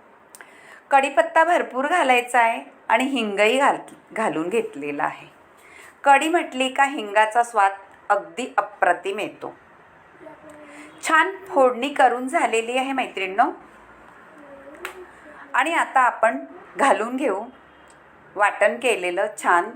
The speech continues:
कैरीचं आणि त्याच्यात सगळे मसाले घातलेले आहेत, हिरवी मिरची, कोथिंबीर,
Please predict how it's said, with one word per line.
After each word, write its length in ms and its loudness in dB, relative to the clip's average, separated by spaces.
कैरीचं 680 -2
आणि 160 -2
त्याच्यात 300 -6
सगळे 420 0
मसाले 460 0
घातलेले 500 -4
आहेत, 300 -2
हिरवी 280 0
मिरची, 720 -6
कोथिंबीर, 760 -4